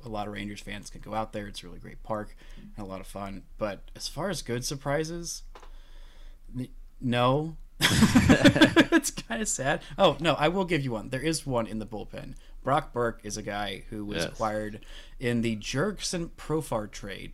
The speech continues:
Speaker 1: that somehow ended up becoming a three-way trade that got the Rays involved. But he was a guy who was brought up by the Rays, and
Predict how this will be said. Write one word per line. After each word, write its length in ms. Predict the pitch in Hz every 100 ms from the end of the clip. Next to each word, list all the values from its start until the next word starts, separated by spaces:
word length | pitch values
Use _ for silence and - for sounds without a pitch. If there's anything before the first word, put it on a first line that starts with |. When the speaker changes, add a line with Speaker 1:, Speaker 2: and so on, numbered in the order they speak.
| -
Speaker 1:
that 160 | 117 -
somehow 320 | 143 160 165
ended 220 | 147 147
up 80 | 131
becoming 400 | 135 135 127 120
a 60 |
three-way 380 | 113 120 117 110
trade 420 | 107 110 104 104 -
that 140 | -
got 200 | 110 107
the 60 | 101
Rays 340 | 107 107 107
involved. 540 | 98 - 90 101 - - - - - - -
But 200 | 123 117
he 120 | 123
was 160 | 127 120
a 60 | 117
guy 300 | 110 110 107
who 200 | 113 107
was 220 | 104 98
brought 240 | 117 110
up 140 | 113 120
by 180 | 117
the 80 | 117
Rays, 480 | 104 104 104 117 - - - - -
and 540 | 113 110 110 107 104